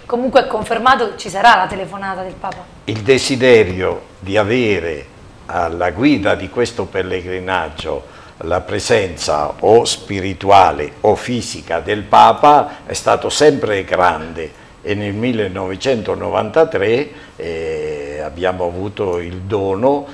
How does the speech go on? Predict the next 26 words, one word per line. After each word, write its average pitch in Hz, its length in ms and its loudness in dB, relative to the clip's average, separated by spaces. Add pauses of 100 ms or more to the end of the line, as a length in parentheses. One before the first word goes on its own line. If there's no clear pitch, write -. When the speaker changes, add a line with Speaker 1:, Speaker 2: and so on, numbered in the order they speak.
(140)
Speaker 2:
della 85 260 -6
presenza 95 640 -4
di 87 160 -10
San 90 260 -4
Giovanni 85 460 -6
Paolo 80 500 -2
secondo, 85 720 -4
che 82 180 -6
è 78 40 -2
rimasto 80 500 -8
nella 76 260 -10
storia 87 720 -2
questo - 340 -16
evento. 73 600 -12 (560)
E, 98 880 0 (220)
e 123 180 2
quest'anno 113 920 2
il 104 140 -8
desiderio 104 1000 0
era 101 340 2
grande 95 580 0
di 90 120 -8
poter 92 400 -6
avere 92 520 -4 (220)
Papa 101 300 4
Francesco. 87 840 -6